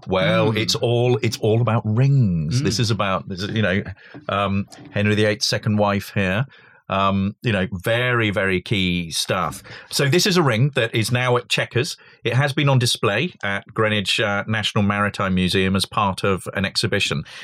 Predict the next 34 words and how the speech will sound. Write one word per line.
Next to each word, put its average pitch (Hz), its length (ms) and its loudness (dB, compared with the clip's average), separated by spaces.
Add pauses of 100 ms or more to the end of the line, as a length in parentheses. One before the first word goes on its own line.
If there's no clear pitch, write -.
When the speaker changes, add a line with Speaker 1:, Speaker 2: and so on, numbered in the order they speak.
(160)
Speaker 1:
And 127 180 -2
it 143 160 0
is 160 320 0
thought 190 420 0
to - 200 -2
be 135 540 0 (320)
the 127 180 0
ring 123 680 2 (280)
that 107 160 0
Elizabeth 123 720 2 (260)
died 95 320 -2
in. 73 280 -4 (640)
She - 120 -2
died 107 280 0
wearing, 90 540 0
and 92 100 0
it 90 80 -6
was 90 200 -6
supposedly 139 640 0
removed 139 600 4
from 135 240 0
her 120 160 2
finger 98 480 0
when 95 160 2
she - 120 -4
died 101 260 0
on 95 80 0
the - 40 -2
twenty-fourth 113 420 -2
of 98 80 -6
March, 98 300 0
sixteen 101 440 -2
oh 90 120 0
three, 92 380 -2